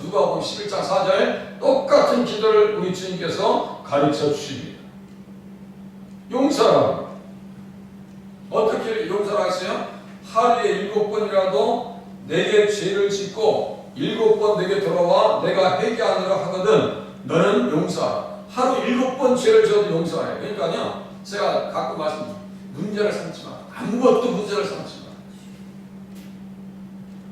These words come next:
마. 아무것도 문제를 삼지 마. 일흔 번에 일곱 번이라도 용서하라고 베드로에게 우리 주님께서 가르쳐 주셨습니다. 그러니까 몇 번이에요?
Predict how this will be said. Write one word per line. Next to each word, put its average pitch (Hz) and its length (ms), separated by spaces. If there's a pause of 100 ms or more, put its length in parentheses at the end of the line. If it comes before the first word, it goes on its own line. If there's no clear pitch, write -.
(880)
마. - 100
아무것도 240 380
문제를 - 320
삼지 - 260
마. - 60 (2500)
일흔 220 420
번에 208 440
일곱 220 400
번이라도 208 920
용서하라고 185 840
베드로에게 180 800
우리 165 140
주님께서 - 880
가르쳐 160 360
주셨습니다. 151 500
그러니까 - 280
몇 - 180
번이에요? - 460